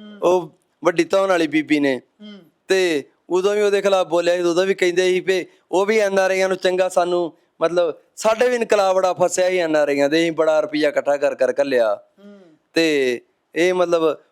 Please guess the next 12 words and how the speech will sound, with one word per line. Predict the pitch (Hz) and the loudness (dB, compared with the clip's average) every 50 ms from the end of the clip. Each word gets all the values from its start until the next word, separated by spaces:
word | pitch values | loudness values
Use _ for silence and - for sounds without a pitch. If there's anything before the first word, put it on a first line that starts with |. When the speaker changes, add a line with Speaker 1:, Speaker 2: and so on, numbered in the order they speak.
| _ - | _ -2
Speaker 2:
ਉਹ | 156 180 196 208 202 202 - - | 0 0 0 0 -2 -4 -2 0
ਪਹਿਲਾਂ | 180 175 190 220 233 | 0 2 2 0 0
ਸਾਨੂੰ | 220 226 214 208 208 208 | 0 0 0 0 0 0
ਇਹਨਾਂ | 202 202 214 214 | 2 2 0 0
ਕ-, | 208 208 190 170 180 180 180 160 | 0 -2 0 0 2 2 2 2
ਇਨਾਮ | 170 180 180 175 170 | 2 2 2 0 0
ਦਿੱਤਾ | 165 165 160 - 180 180 175 | 0 -2 -2 0 -2 -2 0
ਸੀ, | 170 160 143 139 _ _ _ _ _ _ _ | -2 -4 -6 -8 _ _ _ _ _ _ _
ਤੇ | - 160 | -2 0
ਆਹ | 165 170 180 190 | 0 2 2 2
ਹੁਣ | 180 180 | 0 0
ਜਿਹੜਾ | 156 143 165 165 170 170 170 | 0 0 0 0 2 0 0